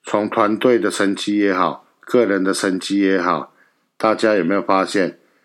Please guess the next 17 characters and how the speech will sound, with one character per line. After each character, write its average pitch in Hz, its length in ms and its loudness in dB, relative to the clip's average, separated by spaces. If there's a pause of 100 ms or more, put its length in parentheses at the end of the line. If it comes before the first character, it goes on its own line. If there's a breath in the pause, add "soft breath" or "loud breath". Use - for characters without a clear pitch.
(120)
那 104 420 0
确 117 300 2
实 85 280 -2
悍 104 240 -2
将 104 200 0
目 110 180 0
前 87 220 -4
是 107 160 -2
投 90 280 -2
高 104 240 0
打 80 240 -2
低 - 260 -2
的 85 160 -2
一 85 80 -2
个 82 120 -6
状 85 280 -2
况， 92 300 -4